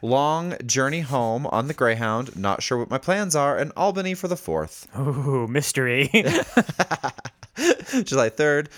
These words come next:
Speaker 1: went to Columbia to get prep,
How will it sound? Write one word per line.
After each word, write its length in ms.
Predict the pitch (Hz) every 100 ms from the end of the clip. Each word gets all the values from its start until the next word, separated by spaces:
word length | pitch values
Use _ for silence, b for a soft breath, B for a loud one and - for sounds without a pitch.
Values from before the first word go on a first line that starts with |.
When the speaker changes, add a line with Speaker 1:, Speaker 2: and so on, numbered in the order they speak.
| B
Speaker 1:
went 160 | 190 208
to 100 | 226
Columbia 800 | - 196 185 180 160 143 123 95 B B
to 100 | -
get 300 | 151 147 -
prep, 320 | - 214 170